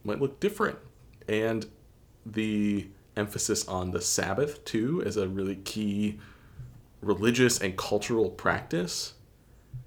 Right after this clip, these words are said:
in the restoration of a people group to their land, those kinds of practices would be really emphasized. And so this kind of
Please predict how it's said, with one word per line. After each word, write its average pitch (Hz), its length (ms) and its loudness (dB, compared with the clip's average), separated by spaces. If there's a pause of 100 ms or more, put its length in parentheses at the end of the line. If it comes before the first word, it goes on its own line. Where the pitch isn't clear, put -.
(140)
in 107 140 4
the 98 100 2
restoration 104 720 4
of 98 60 0
a 98 60 0
people 110 320 -2
group 127 300 0
to 113 120 -2
their 90 160 4
land, 90 480 -2
those 101 220 2
kinds 104 240 -2
of - 160 -8
practices 104 560 6
would 95 120 -4
be 95 80 -4
really 90 320 -4
emphasized. 101 800 -2 (400)
And 104 120 0
so 98 180 4
this 92 200 0
kind 98 240 4
of - 180 0